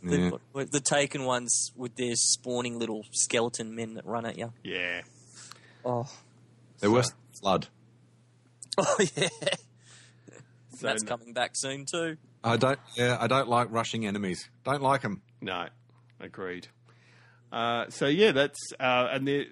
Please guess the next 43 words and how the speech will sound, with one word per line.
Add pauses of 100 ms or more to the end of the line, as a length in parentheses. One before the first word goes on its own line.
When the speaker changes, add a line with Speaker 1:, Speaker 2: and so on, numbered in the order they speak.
(120)
Speaker 3:
probably
the
next
one
I
was
gonna
ask
was,
uh, (120)
what
your
hopes
are
for
the
next
three
to
six
months
as
far
as
content.
What
do
you
think's
standing
out
as
needing
to
be
added
or
that
you're
hoping
will
be
added?